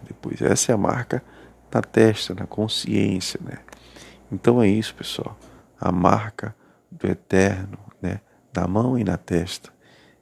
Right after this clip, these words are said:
é isso. É o cumprimento das suas leis, né? O cumprimento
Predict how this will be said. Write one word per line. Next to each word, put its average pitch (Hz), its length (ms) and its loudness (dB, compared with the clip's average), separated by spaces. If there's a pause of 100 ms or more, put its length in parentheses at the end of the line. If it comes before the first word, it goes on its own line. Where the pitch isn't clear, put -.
(160)
é 95 120 0
isso. 101 580 -2 (800)
É 95 360 0 (180)
o - 60 -20
cumprimento 104 840 -2
das 95 200 -2
suas - 380 -4
leis, 95 680 -2 (520)
né? 95 180 -2 (440)
O - 60 -12
cumprimento 101 880 -2